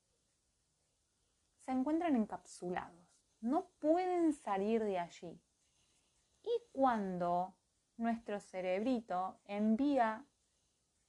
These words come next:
la, ¿no es cierto?, nuestra hipófisis, que es la que maneja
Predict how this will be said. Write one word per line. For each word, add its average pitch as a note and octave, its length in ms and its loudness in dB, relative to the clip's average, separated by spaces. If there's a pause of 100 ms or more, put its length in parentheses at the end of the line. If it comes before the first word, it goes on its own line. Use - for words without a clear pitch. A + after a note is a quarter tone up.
(140)
la, F#3 200 -2 (140)
¿no F3+ 240 -10
es E3 80 -16
cierto?, F3+ 260 -12
nuestra F3 260 -10
hipófisis, G3+ 640 0
que F#3 120 -4
es F3+ 120 -6
la F#3 140 -2
que E3+ 120 -12
maneja F#3 540 -8